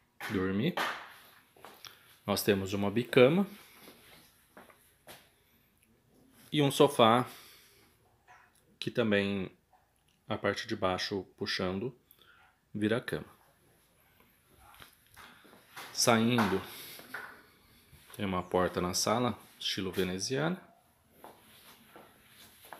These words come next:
Dá acesso a um outro, uma outra varanda.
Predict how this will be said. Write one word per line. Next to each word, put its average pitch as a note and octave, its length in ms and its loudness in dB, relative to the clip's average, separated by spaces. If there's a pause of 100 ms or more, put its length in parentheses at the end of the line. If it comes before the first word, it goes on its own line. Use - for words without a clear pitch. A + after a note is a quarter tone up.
(180)
Dá A#2+ 160 4
acesso A#2 380 4
a A#2 40 4
um A2+ 140 2
outro, G#2+ 520 0 (400)
uma G#2 220 0
outra F#2+ 260 0
varanda. A#2+ 540 2